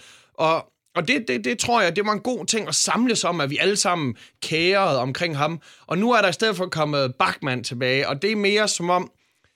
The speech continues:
ham er vi bange for. Han kan råbe af os. Han, han, øh, han kan skælde os ud, hvis der ikke bliver, hvis, hvis, hvis publikum ikke har gejsten med. Altså,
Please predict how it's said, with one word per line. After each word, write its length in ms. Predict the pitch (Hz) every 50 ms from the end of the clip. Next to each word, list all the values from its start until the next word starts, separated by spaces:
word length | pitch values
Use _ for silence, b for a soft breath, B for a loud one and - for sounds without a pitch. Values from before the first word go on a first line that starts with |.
| _ _ _ _ _ _ - -
ham 140 | 185 202
er 80 | 208 202
vi 100 | 160 143
bange 340 | 107 - 135 147 165 170 147
for. 280 | - 113 107 110 - _ _ _ _
Han 140 | - 175 208
kan 120 | - 196 165
råbe 420 | 143 156 180 180 190 196 165 160
af 120 | 131 117 95
os. 200 | 78 95 - -
Han, 240 | 165 196 208 220 208
han, 260 | 175 185 202 220 220
øh, 60 | 208 196 170
han 140 | 160 202
kan 100 | 208 214
skælde 320 | - - - 196 196 185 165
os 120 | 151 - - -
ud, 160 | 269 262 - - -
hvis 180 | - 143 131 -
der 120 | - 143
ikke 180 | 151 165 156 -
bliver, 520 | 170 156 143 139 135 131 127 123 120 117 B B B B B B - 143 160 185 190
hvis, 180 | 175 170 175 170 170
hvis, 200 | 170 160 - -
hvis 200 | 135 147 135 -
publikum 560 | - - 277 226 214 185 147 170 170 170 175
ikke 140 | 180 175 180
har 120 | 170 160
gejsten 460 | 143 180 175 180 180 175 - - 151
med. 180 | 147 151 156 165
Altså, 200 | 160 147 127